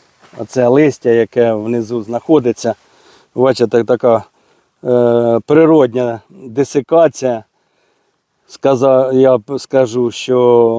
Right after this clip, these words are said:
ну, вплине це чи ні. Ну, відповідно, вплине через те, що соя, вона ще вегетує, вона, е, індетермінантного типу. Е, ми це вже бачимо,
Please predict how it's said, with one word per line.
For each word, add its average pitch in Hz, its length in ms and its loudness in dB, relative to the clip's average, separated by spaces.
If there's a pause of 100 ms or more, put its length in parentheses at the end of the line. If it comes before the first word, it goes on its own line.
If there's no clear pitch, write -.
ну, 113 680 -6
вплине 156 520 0
це 156 180 -2
чи 156 200 0
ні. 160 280 2
Ну, 151 180 -2
відповідно, 185 540 2
вплине 156 400 0
через 135 300 -2
те, 143 180 2
що 135 300 -2 (960)
соя, 143 400 2
вона 135 320 0
ще 135 180 -2
вегетує, 135 680 2
вона, 120 460 -4 (180)
е, 123 280 -10
індетермінантного 131 1000 -2
типу. 120 520 0 (420)
Е, 120 140 0
ми 120 420 2
це 123 220 2
вже 117 160 -2
бачимо, 117 760 -2